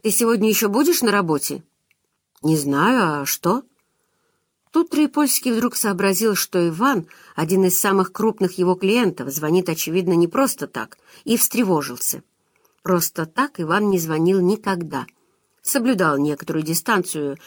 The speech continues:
даже несмотря на Варвару. "Э, что-то случилось?" Варвара просила передать,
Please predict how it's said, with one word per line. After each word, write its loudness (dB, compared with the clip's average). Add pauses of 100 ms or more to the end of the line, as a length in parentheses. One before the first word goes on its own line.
(160)
даже 0
несмотря 0
на 2
Варвару. -4 (760)
"Э, -4
что-то -2
случилось?" 0 (1300)
Варвара 4
просила 0
передать, -2